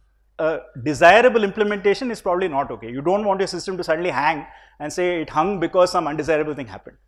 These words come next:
right? So, so they, so the question is now if I look for an extra constraint on the implementation. So one is it is projection,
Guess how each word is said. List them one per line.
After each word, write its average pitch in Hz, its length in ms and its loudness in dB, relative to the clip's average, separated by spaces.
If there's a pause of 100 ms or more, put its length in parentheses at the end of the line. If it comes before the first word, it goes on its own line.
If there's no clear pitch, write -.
(320)
right? 240 120 -10 (420)
So, 208 520 4 (540)
so 202 180 0
they, 214 680 4 (120)
so 202 140 -10
the 196 80 -2
question 208 360 0
is 240 140 0
now 220 280 4
if 214 200 -4
I 202 120 4
look 202 280 -2
for 233 220 4
an 208 100 0
extra 240 400 0
constraint 220 480 0
on 208 100 0
the 185 80 0
implementation. 165 640 -6
So 160 80 -10
one 156 220 2
is 233 140 0
it 233 120 -2
is 220 80 -2
projection, 175 640 -4